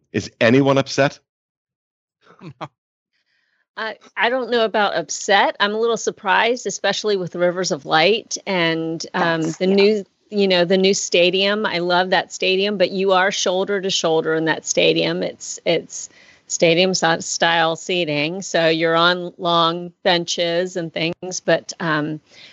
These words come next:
Speaker 3: y-, they've gotta use that for something, I would think. I don't mind Primeval Whirl. I don't. I think I'm the only one in my extended family who does not.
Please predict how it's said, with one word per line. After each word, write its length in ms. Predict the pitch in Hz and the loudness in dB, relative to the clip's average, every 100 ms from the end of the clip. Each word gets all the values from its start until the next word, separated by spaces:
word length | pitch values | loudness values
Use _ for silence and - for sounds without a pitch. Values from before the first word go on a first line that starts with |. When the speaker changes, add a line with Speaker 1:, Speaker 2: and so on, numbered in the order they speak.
| - - _ _ | -20 -20 _ _
Speaker 3:
y-, 180 | - 208 - | -10 -10 -6
they've 260 | 156 196 | 2 2
gotta 240 | 190 185 214 | 4 2 2
use 240 | 208 214 | 0 0
that 220 | 208 202 | 0 0
for 80 | 180 | -4
something, 400 | - 208 190 165 | -6 -6 -4 -6
I 80 | 156 | -4
would 180 | 160 156 | -6 -6
think. 340 | 160 147 - - | -6 -6 -8 -2
I 120 | 185 233 | 2 4
don't 200 | 262 190 | 2 2
mind 500 | 185 180 202 233 262 - | 4 4 2 -2 -8 -10
Primeval 540 | 247 247 247 240 240 | -6 -4 -4 -2 -4
Whirl. 440 | 240 240 233 240 - | -2 0 0 -2 -2
I 140 | 180 165 - | -4 -4 0
don't. 520 | 175 190 208 - 196 - | 2 2 0 -6 -6 -2
I 160 | 190 | -2
think 240 | 196 220 220 | -2 -2 0
I'm 140 | 190 | -2
the 160 | 175 - | -2 0
only 240 | 185 208 | 0 2
one 200 | 208 208 | 2 2
in 120 | 196 | 2
my 180 | 180 175 | 2 2
extended 560 | 170 - - 196 175 - | 0 -2 -2 -2 -2 -2
family 380 | 190 185 208 202 | -2 0 0 2
who 140 | 202 | 0
does 280 | 160 160 151 | -2 -4 -4
not. 720 | 160 165 175 220 277 - | -4 0 4 4 2 -6